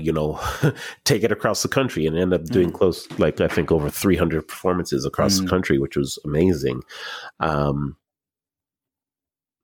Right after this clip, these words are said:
Speaker 1: but yeah, like, people attaching themselves to that show, and depending on what city we went to, people
Speaker 2: Mm.
Speaker 1: were like, "Can you change the, the references to the cities you're in?" It was like,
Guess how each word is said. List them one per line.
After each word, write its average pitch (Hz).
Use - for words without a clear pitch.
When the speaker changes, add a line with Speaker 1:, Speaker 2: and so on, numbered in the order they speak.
Speaker 1:
but 110
yeah, 123
like, 85
people 120
attaching 120
themselves 78
to -
that 76
show, 78
and 73
depending 98
on 82
what 98
city 143
we 107
went 131
to, 95
people 98
Speaker 2:
Mm. 95
Speaker 1:
were 98
like, 98
"Can 170
you 262
change 214
the, 165
the 117
references 165
to -
the 135
cities 185
you're 123
in?" 131
It -
was 131
like, 156